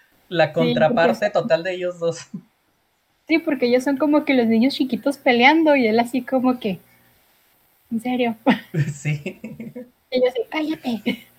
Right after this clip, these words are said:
Speaker 1: <laughs> Y pues bueno, los tenemos a ellos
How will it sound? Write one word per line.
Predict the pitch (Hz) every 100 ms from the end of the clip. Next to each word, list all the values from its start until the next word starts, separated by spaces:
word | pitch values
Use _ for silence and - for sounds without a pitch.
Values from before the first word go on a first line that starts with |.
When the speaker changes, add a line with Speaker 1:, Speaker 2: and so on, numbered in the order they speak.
| _
Speaker 1:
<laughs> | 202 180 226 - 185 _ _ _ _ _ _ _ _ _ _ _
Y | 135
pues | 131 127
bueno, | 127 127 127
los | 135 143
tenemos | 143 151 165 190
a | 156 151
ellos | 160 185 220 - - -